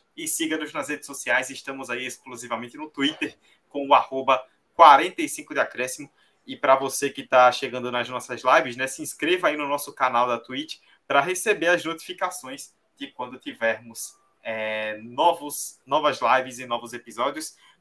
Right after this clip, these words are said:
É, nós teremos aí, né, até pra poder destacar pra vocês que ficou perdido na primeira live que a gente fez, que acabou, que acabou por, com questões técnicas não indo pro agregador, né?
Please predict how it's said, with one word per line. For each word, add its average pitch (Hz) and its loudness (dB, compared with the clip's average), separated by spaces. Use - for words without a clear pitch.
É, 120 0
nós 135 -4
teremos 139 -2
aí, 127 2
né, 120 -10
até - -8
pra 117 -6
poder 117 -18
destacar - -8
pra 113 -4
vocês 113 -10
que 120 -14
ficou 127 -8
perdido 131 -4
na 120 0
primeira 120 0
live 113 2
que 127 -14
a 120 -10
gente 113 -18
fez, 113 -14
que - -10
acabou, 110 -6
que - -6
acabou 120 -6
por, 139 -12
com 120 -20
questões 139 -8
técnicas 135 -4
não 143 -10
indo 123 -14
pro 127 -2
agregador, 123 -4
né? 135 -10